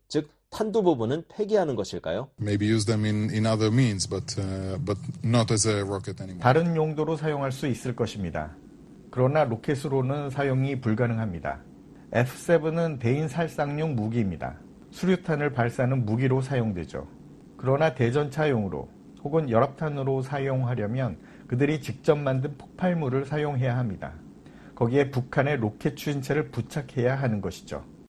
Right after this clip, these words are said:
Speaker 1: 대전차라고 해서 꼭 전차를 공격한다는 의미는 아니지 않습니까?
Speaker 2: It means that the rocket should penetrate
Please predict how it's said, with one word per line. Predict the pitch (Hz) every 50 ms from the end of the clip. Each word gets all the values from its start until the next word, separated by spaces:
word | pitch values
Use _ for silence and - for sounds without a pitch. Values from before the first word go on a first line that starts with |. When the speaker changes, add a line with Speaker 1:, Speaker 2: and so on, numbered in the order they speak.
| _ _ _
Speaker 1:
대전차라고 | - - - 175 202 202 190 190 190 175 175 160 170 165
해서 | 147 - 185 185
꼭 | - 208 208 208
전차를 | - - 202 156 127 127 - 165 151 165 170 170
공격한다는 | - - 127 139 160 170 165 - 151 147 135 127 120 127 127 113
의미는 | 101 95 95 110 143 151 123
아니지 | 71 85 101 120 123 117 95
않습니까? | 82 73 - 80 76 73 - 104 - - _ - -
Speaker 2:
It | 107 107 -
means | 123 127 117 101
that | 117 110
the | 107 104 - 95
rocket | 120 135 131 - 147 131 - - - - - - - - - -
should | - - - 127 120 107
penetrate | - 131 127 127 120 - - 123 117 113 107 - -